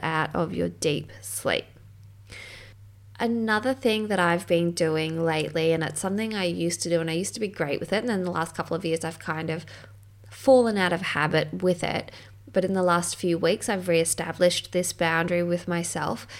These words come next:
and that is to not look at your phone first thing in the morning. Now, there are all sorts of reasons why you shouldn't look at your phone first thing in the morning, from the way that the light impacts you. Like, it's so much better if you can get natural sunlight in your eyes first thing.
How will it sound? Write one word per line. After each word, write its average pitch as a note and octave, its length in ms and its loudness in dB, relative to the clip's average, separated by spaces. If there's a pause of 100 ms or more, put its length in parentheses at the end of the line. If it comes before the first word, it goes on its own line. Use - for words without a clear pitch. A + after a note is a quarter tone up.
(240)
and F#3+ 140 0
that F#3+ 180 2
is C4 200 2
to A3+ 160 -4
not F3+ 340 0
look F3+ 180 2
at F3+ 120 0
your F3 140 2
phone D#3+ 400 -2
first D3+ 320 -4
thing E3 160 -2
in E3 140 -2
the D#3+ 80 -2
morning. - 540 -6 (1400)
Now, F#3 400 2
there G3 200 2
are F#3+ 420 2
all F#3 140 4
sorts F3+ 260 -2
of E3+ 140 -4
reasons E3+ 520 -2
why D#3+ 300 2
you D#3+ 180 -2
shouldn't E3 360 0
look F3 120 0
at F3+ 80 0
your F#3 80 0
phone F3 320 0
first F3+ 240 -2
thing F#3 120 -2
in F3+ 80 -2
the F3+ 60 -2
morning, F#3 400 -2
from F3 360 -4
the F3+ 100 4
way E3 220 0
that E3 160 -6
the F3 100 2
light E3 520 -2 (440)
impacts F#3+ 720 -2
you. D#4 160 0
Like, - 140 -2
it's D#3 140 -2
so F3 160 2
much D#3+ 280 -2
better E3 220 2
if E3 120 -4
you F#3+ 60 -2
can E3+ 140 -4
get - 200 -4
natural F3 380 0
sunlight F3 440 -2
in F3 140 0
your E3+ 120 0
eyes F3 360 0
first F3 380 -2
thing. E3+ 440 -2